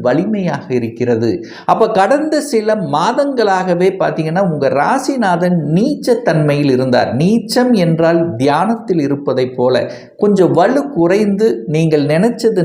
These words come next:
நடக்காம இருக்கலாம். சில சில விஷயத்துல சில தோல்விகள் ஏற்பட்டிருக்கலாம். ஒரு மாதிரி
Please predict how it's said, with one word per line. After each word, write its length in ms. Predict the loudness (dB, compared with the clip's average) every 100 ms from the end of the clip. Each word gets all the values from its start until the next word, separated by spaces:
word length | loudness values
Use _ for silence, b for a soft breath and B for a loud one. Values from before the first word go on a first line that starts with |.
| 0
நடக்காம 480 | -2 -2 0 0 -2
இருக்கலாம். 400 | -2 0 0 -2 B B -2
சில 140 | 0 0
சில 220 | 0 2 2
விஷயத்துல 600 | 0 0 -2 0 2 2 0
சில 140 | -4 -2
தோல்விகள் 520 | 2 2 4 2 2 0 0 -2
ஏற்பட்டிருக்கலாம். 760 | 0 -2 0 0 2 2 0 -4 B B 2
ஒரு 120 | 2 2
மாதிரி 320 | 2 0